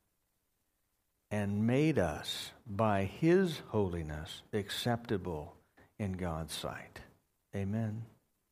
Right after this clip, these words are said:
That's what it's talking about. That Jesus is the one who came and did God's will for us. And he achieves cleanliness for us in a much greater level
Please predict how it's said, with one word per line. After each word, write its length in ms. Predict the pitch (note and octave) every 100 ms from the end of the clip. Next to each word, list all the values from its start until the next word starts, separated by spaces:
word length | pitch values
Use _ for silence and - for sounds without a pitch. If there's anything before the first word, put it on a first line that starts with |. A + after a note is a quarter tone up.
| _ _ - - - -
That's 320 | C3+ C3+ -
what 140 | A2+
it's 160 | F#2 -
talking 380 | F#2+ E2+ - C2+
about. 480 | B1+ F#2 - - - - _ _ _ _ _ _ _ _ - - -
That 120 | C#3
Jesus 640 | A#2 A#2 C#3+ D#3+ C3 C3+ -
is 200 | C#3 G#2
the 100 | A#2
one 460 | G#2+ A2 G#2 G2 F#2
who 160 | G#2+
came 560 | G#2 - A#2+ A2+ A2 G#2+
and 260 | G#2+ G2 F#2+
did 320 | A#2 A2 A2
God's 460 | G#2+ F#2+ F#2 E2+
will 460 | F2+ G2 G2 E2+ E2+ -
for 380 | G#2+ G2+ F#2+
us. 440 | E2+ F#2 G#2 - - - - -
And 140 | C#3+ C#3
he 240 | E3 G3+
achieves 500 | F3+ - F3 D#3+ C3
cleanliness 720 | - D#3 D#3+ D#3+ C3 A2+ -
for 300 | - D3 C#3
us 220 | B2 A2+ -
in 100 | C3
a 60 |
much 460 | A#2+ C3 D#3+ E3 -
greater 420 | C3+ C3+ B2 A2+
level 560 | A2 B2 A2+ G2+ F#2